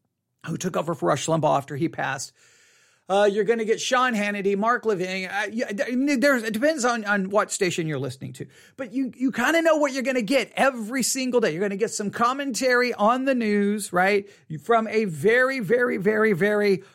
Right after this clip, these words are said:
right-leaning perspective. There may be some other programs that may give you some commentary on the news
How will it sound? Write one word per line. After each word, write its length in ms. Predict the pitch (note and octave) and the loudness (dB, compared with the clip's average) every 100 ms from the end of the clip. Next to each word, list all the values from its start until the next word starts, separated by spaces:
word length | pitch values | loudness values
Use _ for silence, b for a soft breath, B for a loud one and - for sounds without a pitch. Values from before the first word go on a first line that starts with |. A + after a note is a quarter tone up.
| B | B
right-leaning 800 | F3 A#3 B3 A#3 G#3 A#3 A#3 A3 | -2 2 2 0 0 0 0 0
perspective. 580 | A3 G#3+ - F3 E3 C#3+ | 0 -2 0 -2 -2 0
There 120 | A#3 | 0
may 120 | B3 | 0
be 140 | A#3+ A3+ | -4 -4
some 160 | B3 | 0
other 160 | C4+ C4+ | 0 0
programs 500 | B3 A#3 G3+ A3 F#3+ | 2 2 2 0 -2
that 140 | G3+ | -6
may 100 | G#3 | -6
give 160 | G3 G#3 | -6 -6
you 60 | |
some 180 | G3+ G3 | -6 -6
commentary 400 | G#3 G3 F#3+ G3 | -4 -4 -2 -2
on 60 | F3+ | 0
the 40 | |
news 220 | F#3 G3+ | 2 0